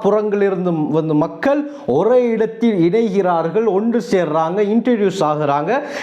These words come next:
இதனால தான் இந்த நாளுக்கு அரஃபா என்று சொல்லப்படுது. அரஃபான்னு சொன்னா இன்ட்ரடியூஸ், அறிமுகமாகுதல்ன்ற கருத்து. இரண்டாவது, ஆதம் அலைஹிஸ்ஸலாம், ஹவ்வா அலைஹிஸ்ஸலாம். எங்களுக்கு தெரியும், அல்லாஹ் சுப்ஹானஹு வ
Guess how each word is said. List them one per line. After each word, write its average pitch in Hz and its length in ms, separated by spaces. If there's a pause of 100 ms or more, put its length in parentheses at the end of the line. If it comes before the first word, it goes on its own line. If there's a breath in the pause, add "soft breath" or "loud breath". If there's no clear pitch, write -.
இதனால 165 560
தான் 196 220
இந்த 151 200
நாளுக்கு 147 440
அரஃபா 175 720
என்று 135 280
சொல்லப்படுது. 110 540 (180)
அரஃபான்னு 165 520
சொன்னா 180 180
இன்ட்ரடியூஸ், 170 880 (460 loud breath)
அறிமுகமாகுதல்ன்ற 170 1160
கருத்து. 143 400 (1200 loud breath)
இரண்டாவது, 151 1040 (460 loud breath)
ஆதம் 202 440
அலைஹிஸ்ஸலாம், 170 760 (380)
ஹவ்வா 170 300
அலைஹிஸ்ஸலாம். 120 600 (600 loud breath)
எங்களுக்கு 143 320
தெரியும், 165 400 (320 loud breath)
அல்லாஹ் 170 380
சுப்ஹானஹு 156 580
வ 147 100